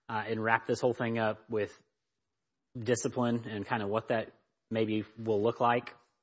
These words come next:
Um, but if you go back to the story, so God tells Joshua, "Get up off of your face. Uh, somebody has sinned and the whole camp is paying for it." And so basically what happens,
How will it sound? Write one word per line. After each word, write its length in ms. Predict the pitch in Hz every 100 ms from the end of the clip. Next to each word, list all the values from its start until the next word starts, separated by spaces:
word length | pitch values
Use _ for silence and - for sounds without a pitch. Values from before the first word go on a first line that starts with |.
| _ _ _ _ _
Um, 240 | 123 104 107
but 280 | 127 117 - - -
if 100 | 123
you 80 | 127
go 60 | 151
back 160 | 156
to 80 | -
the 60 | 123
story, 320 | - 143 127
so 180 | - 123
God 260 | 117 147 131
tells 220 | 143 117
Joshua, 420 | 143 131 131 120
"Get 160 | 120 240
up 200 | 254 151
off 260 | 151 -
of 100 | 139
your 120 | 120
face. 500 | 104 139 135 139 - - - - _
Uh, 240 | 117 110 101 - 123 - _ _
somebody 440 | - 170 208 240 185
has 240 | 156 120
sinned 440 | - 151 110 95
and 160 | 110 117
the 80 | 113
whole 420 | 131 165 170 156
camp 340 | - 151 123
is 120 | 117 -
paying 300 | 135 101 87
for 260 | 98 92
it." 40 | 110
And 100 | 120
so 120 | 160
basically 460 | 170 175 - 160
what 180 | 143 143
happens, 560 | 131 131 135 123 117